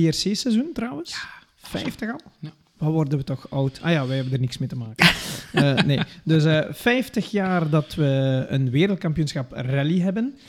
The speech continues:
Speaker 1: Is dus gestart in, eh, tweeënzeventig, als ik goed kan terugtellen. Ehm, en het was ook de negende editie van de Monte Carlo. Eerste keer verreden in negentien en elf.
Speaker 2: Zo.
Speaker 1: Goh,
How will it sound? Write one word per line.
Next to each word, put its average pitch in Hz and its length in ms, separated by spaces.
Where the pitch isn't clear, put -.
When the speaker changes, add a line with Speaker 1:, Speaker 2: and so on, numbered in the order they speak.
Speaker 1:
Is 135 180
dus 131 200
gestart 147 420
in, 131 180
eh, 127 180
tweeënzeventig, 160 1500
als 196 140
ik 185 120
goed 170 180
kan 175 180
terugtellen. 185 640
Ehm, 131 800
en 170 300
het 165 180
was 170 160
ook 151 180
de 147 80
negende 190 720
editie 180 640
van 151 320
de 143 80
Monte 135 260
Carlo. 175 500
Eerste - 340
keer 156 180
verreden 143 400
in 127 160
negentien 170 480
en 139 200
elf. 127 640
Speaker 2:
Zo. - 160
Speaker 1:
Goh, - 260